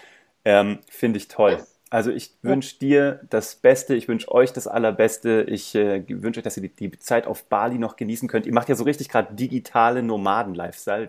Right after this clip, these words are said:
Speaker 1: Digital
Speaker 2: Ja, es ist
Speaker 1: Nomads.
Speaker 2: wirklich, es ist, es ist irgendwie so ein bisschen verrückt teilweise, weil wir vor einem Jahr gesagt haben, "Hey, das wär doch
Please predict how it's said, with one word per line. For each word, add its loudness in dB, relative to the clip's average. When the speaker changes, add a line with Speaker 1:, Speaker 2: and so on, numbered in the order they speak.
Speaker 1:
Digital 4
Speaker 2:
Ja, 8
es 8
ist -2
Speaker 1:
Nomads. 2
Speaker 2:
wirklich, 2
es -4
ist, -6
es 0
ist 0
irgendwie 8
so 8
ein 6
bisschen 4
verrückt 4
teilweise, 6
weil 8
wir -12
vor 6
einem 6
Jahr 10
gesagt 4
haben, 0
"Hey, 4
das 0
wär 4
doch 4